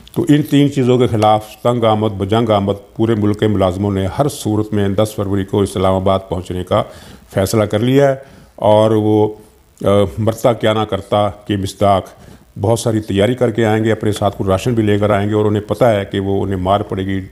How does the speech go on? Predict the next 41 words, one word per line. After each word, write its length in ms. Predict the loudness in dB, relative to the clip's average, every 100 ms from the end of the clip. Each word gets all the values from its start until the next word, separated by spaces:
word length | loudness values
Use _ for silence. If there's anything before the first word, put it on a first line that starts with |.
| -20 -20 -18 -8
उन 100 | -4
पर 140 | -2
लाठी 280 | 0 -2 -4
चार्ज 340 | -2 0 0
होगा। 340 | -2 -2 -2 -2 -8 -20 -20 -20 _ -2
और 400 | 0 2 0 -2
इमरान 300 | -2 0 0
खान 180 | 0 -2
जिस 220 | -4 -8
तरह, 380 | -4 0 0 -2 -6 -8
अ, 300 | -4 -2 -4 -10 -20 -20 -12 -6
एक 120 | -6 -8 -18 -6
सख्त 300 | -2 -2 -2
दिल 220 | 0 2
आदमी 300 | 0 0 -2
हैं, 220 | -2 -4
उनके 300 | -6 -6 -4
दिल 160 | -2 -2
में 160 | 0
आवाम 320 | 0 2 0
के 120 | -2 -2
लिए 220 | 0 -2
कोई 220 | 0 0
रहम 320 | 2 0 -2 -6 -16 -12 -2
इन 140 | 0
ढाई 200 | 2 0
सालों 240 | 0 0 0
में 120 | 0
नज़र 260 | 0 0
नहीं 180 | 2 4
आया, 240 | 2 0 -4 -10 -20 -20 -20 -10
तो 60 | -4
वो 80 | 0
उनसे, 540 | 0 0 0 0 -2 -10 -10 -4
उनके 160 | -2
साथ 240 | 0 0 0 -2
इससे 200 | -2 0
भी 100 | 2
ज़्यादा 200 | 0 0
सख्त 420 | -2 -6 -6 -6
रवैया 340 | -2 0 0